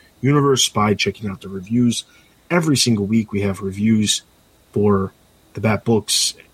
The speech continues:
and everything we mentioned here. Wednesday, all of the Batman specific books are, are, po-, are, are posted on Wednesday. All of the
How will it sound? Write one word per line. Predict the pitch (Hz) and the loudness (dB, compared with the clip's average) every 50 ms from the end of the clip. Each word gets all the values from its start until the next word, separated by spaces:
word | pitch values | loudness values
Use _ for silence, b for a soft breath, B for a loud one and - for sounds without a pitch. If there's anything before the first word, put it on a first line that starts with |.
| _ _ - | _ _ -12
and | 110 104 101 101 95 80 - | -8 -6 -6 -6 -6 -6 -8
everything | 98 107 104 101 104 101 | -6 -4 -2 -2 0 0
we | 101 101 | 0 0
mentioned | 101 110 113 104 - - 113 101 | 0 0 0 0 -2 -2 -4 -4
here. | - - 131 131 127 123 123 B B B B B B B _ _ - | -2 0 2 2 2 2 0 B B B B B B B _ _ -4
Wednesday, | 117 127 135 139 127 117 120 131 127 | 0 2 2 2 2 2 2 2 2
all | 123 - 117 113 110 | 2 2 2 2 2
of | 101 104 | 0 -2
the | 104 | -2
Batman | 95 113 113 110 - 113 113 110 101 98 | -2 -2 -2 0 0 -2 -2 -2 -2 -4
specific | - - - 110 - - 147 139 139 117 - | -4 -6 -6 -6 -4 -2 0 0 0 0 0
books | - 135 127 - - - - - - | -2 -2 -2 -2 -2 -4 -4 -6 -6
are, | - 120 110 107 107 98 - 107 | -6 -4 -4 -4 -4 -4 -6 -8
are, | 101 | -10
po-, | - - 123 107 - | -8 -8 -8 -6 -4
are, | 120 110 104 101 101 - - - 110 | -4 -6 -6 -8 -10 -10 -8 -8 -8
are | 101 | -8
posted | - - 117 107 - - 110 | -6 -6 -4 -4 -4 -6 -6
on | 101 98 | -8 -6
Wednesday. | 104 113 120 117 - 123 120 117 104 B B B B B B | -4 -2 -2 -2 0 0 0 0 -2 B B B B B B
All | - 117 113 113 117 110 | -6 -2 0 2 2 0
of | 101 101 104 | 0 -2 -2
the | 107 104 104 101 101 101 101 | 0 2 2 2 0 -2 -4